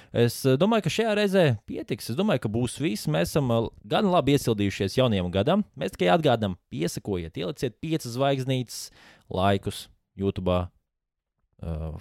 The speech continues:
Apple podkāstā, Spotify un visās pārējās vietnēs. Un, uh, paldies, ka jūs esat ar mums.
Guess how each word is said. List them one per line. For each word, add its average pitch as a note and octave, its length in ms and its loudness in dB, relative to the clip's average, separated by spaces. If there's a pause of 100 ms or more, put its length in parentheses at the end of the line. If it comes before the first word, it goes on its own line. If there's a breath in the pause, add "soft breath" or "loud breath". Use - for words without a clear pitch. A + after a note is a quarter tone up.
(100)
Apple G2 260 0
podkāstā, F2+ 760 -2 (100)
Spotify F2 640 -4
un F#2 80 0
visās F#2+ 240 -4
pārējās G#2 420 4
vietnēs. C3 460 -2
Un, G2+ 160 2
uh, F#2+ 80 -2 (400 loud breath)
paldies, A#2+ 260 4
ka B2 140 2
jūs A#2 160 2
esat C3+ 240 2
ar G2 80 4
mums. B2+ 400 2